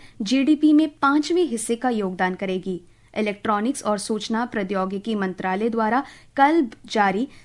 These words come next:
भारत की डिजिटल अर्थव्यवस्था का आकलन और मापन नामक एक व्यापक रिपोर्ट में इस बात पर प्रकाश डाला गया है।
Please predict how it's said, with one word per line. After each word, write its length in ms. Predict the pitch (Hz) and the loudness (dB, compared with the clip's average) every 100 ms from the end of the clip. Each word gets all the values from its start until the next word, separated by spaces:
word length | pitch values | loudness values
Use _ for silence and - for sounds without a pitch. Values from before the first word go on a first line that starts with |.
| - | -12
भारत 480 | 185 196 254 339 339 | -10 -2 0 0 0
की 240 | - 311 320 | 2 4 4
डिजिटल 440 | 208 202 196 214 202 | 2 -2 -2 -2 0
अर्थव्यवस्था 760 | 196 196 190 185 202 - 262 269 | -2 -2 -4 -4 -4 0 0 0
का 140 | 254 | -2
आकलन 560 | 220 - - 277 320 359 | -2 -2 -2 0 0 0
और 220 | 208 202 185 | 0 0 0
मापन 420 | 190 254 254 208 - - - | -2 -4 -4 -8 -10 -18 -4
नामक 380 | 247 277 311 359 | 2 4 4 2
एक 180 | 240 233 | -2 -4
व्यापक 440 | 190 202 220 - 339 | -2 -2 0 0 -2
रिपोर्ट 360 | 277 247 233 | -2 0 0
में 80 | 269 | 0
इस 200 | 254 226 - | -2 -4 -2
बात 200 | 196 208 | -4 -2
पर 80 | 220 | -6
प्रकाश 480 | - 208 190 196 - | -2 -2 0 -2 -4
डाला 240 | 175 180 | -4 -4
गया 180 | 180 180 | -6 -8
है। 200 | 185 | -8